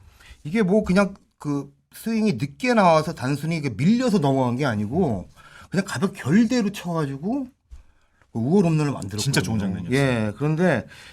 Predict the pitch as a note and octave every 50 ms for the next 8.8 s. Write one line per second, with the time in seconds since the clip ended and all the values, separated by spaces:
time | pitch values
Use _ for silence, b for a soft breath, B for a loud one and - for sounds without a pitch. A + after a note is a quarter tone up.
0 | B B E3+ E3 - - - D3 D3 D3 G3 A3 A3+ A3 F#3 F3 F3+ D#3+ C3 C#3+
1 | D3 F#3+ F#3+ E3+ C#3 - - C#3 C3 - - B2+ C#3+ F3+ G#3 G#3+ F#3+ F#3+ F3 G#3
2 | G3 G#3 - - - E4+ E4+ - - D3+ G2 G2+ G#2 F#2+ G2+ A#2+ B2 G2+ F2 -
3 | A2 G#2+ - - B2 D3 D#3+ D#3+ D#3+ D3+ D3 D3+ F3 F#3+ E3+ E3 D#3+ - - A#2+
4 | A#2+ - _ _ _ - B2+ B2+ B2+ B2+ D3+ F3+ D#3 A2+ - B B B B B
5 | B B B - - - F3 E3+ - - - A3 - - - E3+ D#3 D#3 D#3 E3
6 | F3 F3 F3+ F3+ B3 B3+ - - _ _ _ - - C3 C3 C3 C3 - - -
7 | B3+ C4 A#3 G3 D3+ E3 F3+ D#3 A2 - - - A#3+ C4+ C4+ A#3+ - - - -
8 | D3+ - - G3+ A#3 G#3 E3 B2+ A2 G#2+ B2 D3+ E3 C3+ G#2 F2